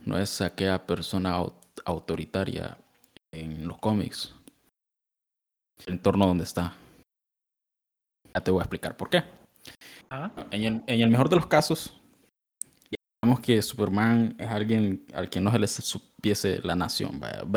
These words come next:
Speaker 1: la nacionalidad, perdón. Y digamos que sí es alguien que en un principio es éticamente correcto, moralmente correcto. Bueno,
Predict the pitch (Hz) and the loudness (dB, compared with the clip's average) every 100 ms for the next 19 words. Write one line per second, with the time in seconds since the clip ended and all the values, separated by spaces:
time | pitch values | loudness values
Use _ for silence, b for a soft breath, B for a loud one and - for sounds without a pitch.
0 | 107 104 101 110 95 92 95 - - - | 2 4 4 4 4 4 2 -2 -8 -14
1 | - _ - 80 - - - _ _ _ | -14 _ -8 -8 -8 -14 -20 _ _ _
2 | _ _ _ _ - - B B _ - | _ _ _ _ -20 -20 B B _ -2
3 | 107 110 123 120 113 - 117 123 117 117 | 2 6 6 4 0 2 2 4 4 4
4 | 117 113 107 - 104 104 113 117 117 117 | 4 2 -2 -6 2 6 6 6 2 4
5 | 113 110 104 98 - - 95 90 90 - | 2 2 0 0 -4 -2 0 0 -4 -4
6 | 92 95 - 98 110 117 - - - _ | -4 -4 -4 0 4 2 0 -12 -14 _
7 | _ b b _ 110 107 104 101 - - | _ b b _ 4 6 6 4 0 0
8 | 117 160 - 113 _ _ _ - _ - | 4 4 2 -12 _ _ _ -20 _ -20
9 | B B - 131 | B B 4 6